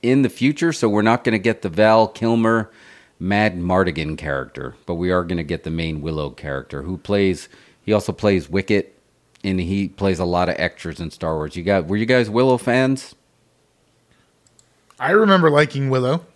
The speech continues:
Speaker 2: Remember seeing it often on, uh, cable. I couldn't tell you what it was about right now.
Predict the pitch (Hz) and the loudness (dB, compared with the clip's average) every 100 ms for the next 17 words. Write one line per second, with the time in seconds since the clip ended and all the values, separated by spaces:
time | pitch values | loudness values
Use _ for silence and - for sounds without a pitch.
0 | - 143 131 - 143 139 127 127 - 151 | -8 -4 -4 -2 0 0 2 0 0 -2
1 | 139 120 117 110 110 107 - 135 123 139 | -2 -2 -4 -6 -4 -6 -6 -6 -4 -6
2 | 160 _ _ _ _ _ _ - 117 160 | -8 _ _ _ _ _ _ -12 -4 -2
3 | 147 151 151 139 123 113 113 123 120 120 | 0 2 2 2 -2 -4 -4 -4 -4 -8
4 | 113 110 | -10 -8